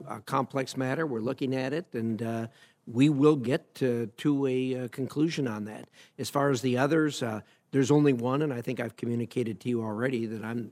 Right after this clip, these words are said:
I'm not gonna agree w-, agree to putting on. Uh, and I guess, uh, if you're the chairman of the committee, if you wanna put it on, you won't hear any whining from me. Uh, on the others, uh, again, we're working on them in good faith,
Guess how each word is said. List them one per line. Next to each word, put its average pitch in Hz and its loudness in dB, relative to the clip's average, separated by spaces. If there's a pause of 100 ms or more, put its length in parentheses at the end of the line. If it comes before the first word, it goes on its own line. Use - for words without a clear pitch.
I'm - -4
not 113 -6
gonna 110 -8
agree 107 -12
w-, 107 -10
agree 127 -4
to - -18
putting 113 -10
on. 110 -4 (440)
Uh, 107 -6
and 110 -6
I 107 -4
guess, 110 -8
uh, 107 -6 (100)
if - -16 (180)
you're 117 -8
the 107 -12
chairman 123 -2
of 120 -2
the 113 -6
committee, 120 -4
if 139 -8
you 113 -4
wanna 110 -6
put 117 -8
it 113 -6
on, 139 -6
you 110 -6
won't 113 -6
hear 123 -8
any 120 -8
whining 123 -6
from 135 -6
me. 151 -6 (500)
Uh, 107 -6
on 120 0
the 123 2
others, 151 4
uh, 117 0
again, 123 0
we're 123 0
working 123 -2
on 127 -2
them 120 -2
in 113 -4
good 110 -4
faith, 156 2